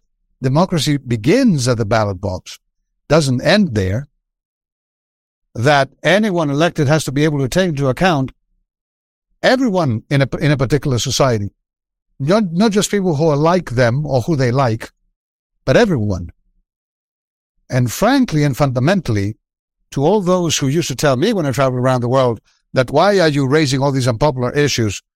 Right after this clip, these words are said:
uh, Mister Lambrinidis, you know, about gay rights and all that stuff? Look at our,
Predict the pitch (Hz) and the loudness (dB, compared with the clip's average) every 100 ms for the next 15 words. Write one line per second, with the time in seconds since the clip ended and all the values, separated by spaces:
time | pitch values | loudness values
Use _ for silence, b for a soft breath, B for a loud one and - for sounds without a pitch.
0 | _ _ _ _ 117 123 127 131 131 131 | _ _ _ _ 0 2 0 -2 0 0
1 | 120 117 120 117 123 117 123 120 113 110 | 2 0 0 0 -2 -2 -2 0 0 0
2 | 117 123 101 127 135 127 127 - 131 127 | 0 0 0 -2 0 0 0 -2 -2 -2
3 | 123 - 131 - _ _ _ 135 160 160 | -4 0 -2 -2 _ _ _ -2 0 2
4 | 139 156 143 110 | 2 2 0 -4